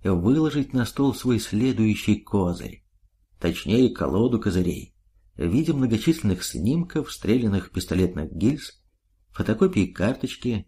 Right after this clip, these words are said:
с отпечатками пальцев из моего досье и заключения экспертов, заверенного сразу несколькими синими печатями.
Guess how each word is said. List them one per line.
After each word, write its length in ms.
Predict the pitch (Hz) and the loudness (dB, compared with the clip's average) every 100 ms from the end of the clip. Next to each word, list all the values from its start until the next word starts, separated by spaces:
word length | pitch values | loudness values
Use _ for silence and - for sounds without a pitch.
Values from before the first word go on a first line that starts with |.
| _ | _
с 80 | - | -6
отпечатками 580 | 98 101 - 92 - 92 | -2 -2 0 -2 0 -2
пальцев 540 | 87 90 87 90 87 - | 2 2 2 0 -4 -2
из 180 | 101 | 0
моего 280 | 90 90 87 | 2 4 4
досье 560 | 87 87 - 85 85 - _ _ _ _ - | 2 0 0 -2 -2 -8 _ _ _ _ -4
и 160 | - 175 | 0 2
заключения 600 | 208 185 175 127 143 147 | 4 2 2 0 -2 -6
экспертов, 720 | - - 104 107 - - - _ _ _ | -8 -4 0 0 -2 -12 -14 _ _ _
заверенного 760 | - 85 62 135 170 156 151 | -4 -2 0 2 0 -2 -4
сразу 400 | 139 - 127 117 | -4 -2 -2 0
несколькими 760 | 104 90 120 147 135 131 127 123 | 0 0 -2 -4 -4 -4 -2 -2
синими 460 | 107 104 95 98 | -2 -2 0 0
печатями. 720 | 90 87 - 69 - 50 - | -2 -6 -8 -10 -10 -14 -16